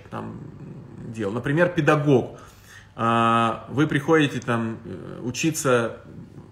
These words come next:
заниматься на, учиться фортепианной игре. Вы учились в музыкальной школе, начинаете играть. И вы спрашиваете: «Ну как у меня?» И педагог видит, что у вас просто кошмар, просто кошмар.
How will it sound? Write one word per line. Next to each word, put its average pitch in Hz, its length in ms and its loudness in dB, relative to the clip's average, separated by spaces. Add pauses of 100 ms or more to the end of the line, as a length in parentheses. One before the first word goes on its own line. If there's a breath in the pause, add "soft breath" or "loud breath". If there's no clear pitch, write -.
(120)
заниматься 123 520 -2
на, 117 360 -2
учиться 117 600 -2 (220)
фортепианной 127 560 0
игре. 110 400 -6 (480 loud breath)
Вы 127 80 -2
учились 135 320 0
в 127 40 -4
музыкальной 123 400 0
школе, 165 260 -2
начинаете 139 500 0
играть. 117 520 -2
И 123 100 -4
вы 127 80 -2
спрашиваете: 120 520 0
«Ну 156 120 4
как 185 320 4
у 160 40 0
меня?» 143 460 2 (340 loud breath)
И 127 60 -4
педагог 214 640 2 (100)
видит, 123 380 0
что - 160 -4
у - 20 0
вас 180 160 2
просто 160 320 -4
кошмар, 139 720 2
просто 156 320 0
кошмар. 131 680 6